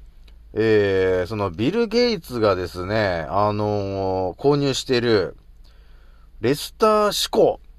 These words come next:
と呼ばれてる本なんだけど、これをですね、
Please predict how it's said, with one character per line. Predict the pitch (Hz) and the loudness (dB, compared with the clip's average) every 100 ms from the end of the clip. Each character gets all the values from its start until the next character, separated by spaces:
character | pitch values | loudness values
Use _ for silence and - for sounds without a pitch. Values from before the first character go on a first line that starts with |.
| - - - - - - | -20 -20 -20 -20 -20 -12
と | - 107 | -2 0
呼 | |
ば | 107 135 | 4 4
れ | 135 | 2
て | 139 | 0
る | 131 127 123 123 120 110 104 | 0 2 0 0 2 2 2
本 | 147 113 | 0 -2
な | 82 | -6
ん | |
だ | 69 71 | -8 -12
け | 69 | -6
ど、 | 85 98 60 - - - - - - | 0 0 -2 -16 -20 -20 -20 -20 -14
こ | - 135 | -4 2
れ | 208 | 4
を | 185 | 4
で | |
す | 123 98 | 0 -4
ね、 | 98 90 69 | -6 -6 -8